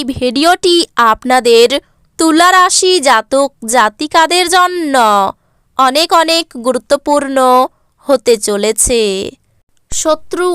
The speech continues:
আক্রমণ করার জন্য প্রস্তুত। তুলা রাশি, তিনই জানুয়ারি দুহাজার চব্বিশ। একটি বড়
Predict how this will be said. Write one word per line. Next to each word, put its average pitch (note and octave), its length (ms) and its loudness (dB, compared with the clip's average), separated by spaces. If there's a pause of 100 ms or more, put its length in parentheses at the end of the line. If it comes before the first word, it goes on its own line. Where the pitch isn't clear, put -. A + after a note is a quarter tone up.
(140)
আক্রমণ D4 680 -2 (180)
করার A#3+ 360 -2
জন্য C4 420 -4 (460)
প্রস্তুত। G#3 760 -10 (500)
তুলা C4+ 300 -2
রাশি, G#3+ 520 -6 (680)
তিনই E4 340 -2
জানুয়ারি C#4 680 -4 (260)
দুহাজার C4+ 680 -6
চব্বিশ। G3 720 -10 (600)
একটি D#4 400 -6
বড় C4+ 280 -2